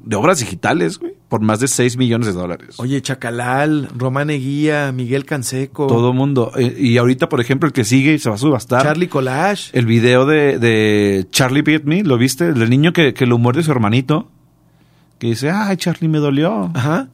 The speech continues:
Speaker 1: Hay un video como que se hizo viral.
Speaker 2: Ajá.
Speaker 1: Video ra-, random, güey.
Speaker 2: Sí.
Speaker 1: Entonces ya también ese se va a meter a subasta, güey. Lo van a borrar de la red.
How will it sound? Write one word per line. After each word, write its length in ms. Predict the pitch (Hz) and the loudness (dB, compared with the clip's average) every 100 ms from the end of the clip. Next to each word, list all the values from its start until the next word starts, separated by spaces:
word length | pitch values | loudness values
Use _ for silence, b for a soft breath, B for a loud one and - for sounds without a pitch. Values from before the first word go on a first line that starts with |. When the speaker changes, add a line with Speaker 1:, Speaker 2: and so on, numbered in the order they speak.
| _ - | _ -4
Speaker 1:
Hay 160 | 110 | 0
un 100 | 151 | 4
video 260 | 156 165 165 | 6 6 4
como 160 | 151 | 2
que 100 | 131 | 0
se 80 | 120 | 0
hizo 320 | 120 156 147 120 | 2 2 4 4
viral. 400 | 104 117 123 117 | 4 2 0 -6
Speaker 2:
Ajá. 280 | 147 151 233 b b b _ | -4 -2 -4 b b b _
Speaker 1:
Video 300 | 113 110 131 | 2 4 4
ra-, 260 | 147 139 - 110 107 98 | 2 -2 -2 -4 -4 0
random, 360 | 107 151 131 | 0 2 0
güey. 160 | 98 - | -2 -8
Speaker 2:
Sí. 300 | - 135 117 - | -4 -4 -4 -8
Speaker 1:
Entonces 360 | 107 107 127 | -6 -4 0
ya 200 | 123 135 | 2 2
también 300 | 139 135 131 | 2 2 2
ese 160 | 135 139 | 0 -2
se 60 | 123 | -2
va 40 | |
a 20 | |
meter 220 | 123 117 127 | -2 -2 -4
a 40 | |
subasta, 440 | 127 110 113 - | -4 -4 -4 -6
güey. 160 | 165 156 | -4 -2
Lo 100 | 120 | 0
van 140 | 107 | 0
a 20 | 127 | -2
borrar 260 | 113 113 | -2 -2
de 60 | 135 | -2
la 100 | 120 | 0
red. 240 | 123 196 | 0 -2